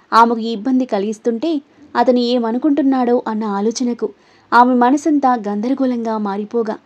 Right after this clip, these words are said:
సూటిగా విశ్వను చూడలేకపోతుంది వర్ష. "వరుణ్,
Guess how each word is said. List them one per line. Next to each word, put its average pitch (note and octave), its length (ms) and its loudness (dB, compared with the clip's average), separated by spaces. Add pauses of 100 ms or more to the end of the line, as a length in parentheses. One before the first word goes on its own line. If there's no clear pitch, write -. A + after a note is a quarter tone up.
(340)
సూటిగా D4 460 2 (160)
విశ్వను G#3+ 320 -6
చూడలేకపోతుంది B3 920 -4
వర్ష. G3+ 220 -4 (640)
"వరుణ్, A3 300 -2